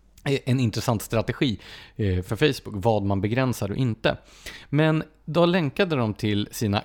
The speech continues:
community-regler och då den specifika regel som jag påstods ha brutit mot.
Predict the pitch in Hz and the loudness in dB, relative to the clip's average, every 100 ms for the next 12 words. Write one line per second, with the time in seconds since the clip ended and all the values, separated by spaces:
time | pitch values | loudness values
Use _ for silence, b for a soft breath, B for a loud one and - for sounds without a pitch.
0 | - - 135 143 131 113 - 120 151 135 | 0 2 4 2 2 0 2 2 2 0
1 | 92 98 101 107 - 95 95 95 98 - | -2 -4 -4 -6 -6 -4 -2 0 0 0
2 | 120 - 127 175 156 - 113 113 104 101 | -2 -2 -2 -4 -4 -6 -6 -4 -2 -2
3 | 95 - 101 101 98 92 107 - 110 - | -2 -4 -4 -2 -2 -2 -6 -6 -8 -6
4 | 110 107 147 120 175 - 82 - | -4 0 2 2 -2 -4 -10 -14